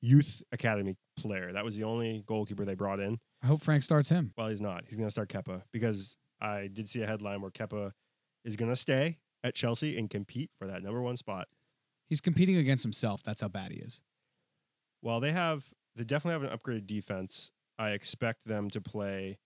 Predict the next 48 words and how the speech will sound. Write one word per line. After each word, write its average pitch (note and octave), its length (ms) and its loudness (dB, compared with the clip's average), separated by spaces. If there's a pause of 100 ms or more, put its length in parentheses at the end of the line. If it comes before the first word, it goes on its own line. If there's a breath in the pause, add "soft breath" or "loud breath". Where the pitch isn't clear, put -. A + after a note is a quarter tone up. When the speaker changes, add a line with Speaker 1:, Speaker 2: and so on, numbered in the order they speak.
(160)
Speaker 1:
a G#2+ 80 -10
lo-, G#2 240 -4
a A2 80 -6
little A#2+ 220 0
bit B2 140 -2
more A2 200 0
structured G2 640 -6
in F#2 120 -6
defense F#2 460 -8
with F#2 160 -12
Silva F#2+ 320 -8
back F#2 240 -8
there. F2+ 320 -6 (600)
Speaker 2:
Silva C#3 220 -4
Speaker 1:
You C#3+ 60 -2
know? E3 100 -6
Speaker 2:
and B2+ 180 0 (180)
Chilwell. A2+ 600 0
Speaker 1:
And G2+ 120 -8
Chilwell. G2 560 -6 (720)
And B2 360 -2
we'll C3+ 120 -4
see C#3+ 240 -4
who, D3+ 120 -2
what C3+ 220 -4
the C3+ 80 -2
lineup C#3+ 300 0
is. G2 240 -4
I, B2 200 2 (400)
I'm C#3+ 220 -2
interested D3+ 340 -6
to C3 60 -6
see C#3+ 160 -4
wh-, C#3+ 280 -6
what A#2+ 260 -2 (520)
Lampard A2+ 440 -4
throws A2+ 220 -4
out A#2 180 -2
there. F#2+ 220 -10
Speaker 2:
I A2+ 80 -10
hope A#2 160 -2
Speaker 1:
What D3 140 8
Speaker 2:
he E3 60 6
Speaker 1:
is D3+ 120 2
your, D#3 260 6
what's C#3 260 0
your D#3+ 80 -2
prediction? C#3 480 -2